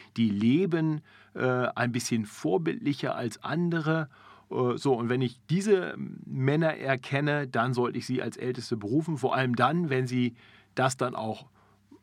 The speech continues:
irgendwo wollen, wenn sie sagen, "Ja, ich möchte auch für andere ein Vorbild sein und ich möchte selber auch darin noch weiter wachsen."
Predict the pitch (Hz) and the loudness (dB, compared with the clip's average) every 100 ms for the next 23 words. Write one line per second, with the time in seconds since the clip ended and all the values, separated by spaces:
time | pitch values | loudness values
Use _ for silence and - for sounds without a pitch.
0 | - 156 127 110 98 107 147 190 160 123 | 4 4 4 -2 0 2 4 2 0 0
1 | 110 110 123 120 123 156 220 - - 104 | 0 0 -4 -4 0 2 0 -4 -8 -6
2 | 104 - 113 117 110 104 107 104 101 101 | -6 -6 -4 -4 -4 -4 -4 -4 -4 -4
3 | 101 113 113 123 117 117 113 156 165 - | -4 -6 -6 -6 -4 -2 0 0 0 -2
4 | 98 113 110 120 101 104 104 98 107 - | -4 -6 -4 -4 -2 -4 -4 -2 -2 -2
5 | - 175 | -10 -10